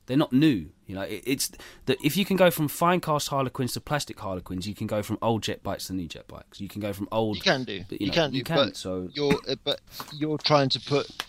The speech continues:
Speaker 2: real world logic onto Games Workshop, which is, you know, it doesn't work the same way.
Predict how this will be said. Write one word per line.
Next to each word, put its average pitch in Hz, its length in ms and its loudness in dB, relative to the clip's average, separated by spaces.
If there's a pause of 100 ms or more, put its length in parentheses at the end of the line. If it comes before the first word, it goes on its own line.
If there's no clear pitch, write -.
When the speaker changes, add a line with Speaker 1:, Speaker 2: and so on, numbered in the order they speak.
(140)
Speaker 2:
real 135 260 2
world 127 260 4
logic 123 580 0
onto 110 440 -2
Games 107 360 2
Workshop, 104 440 0 (140)
which - 280 -2 (120)
is, 98 920 2 (140)
you 107 320 2
know, 101 100 -2 (680)
it 107 160 2
doesn't 117 260 6
work 107 240 6
the - 60 0
same 101 260 4
way. 92 240 -2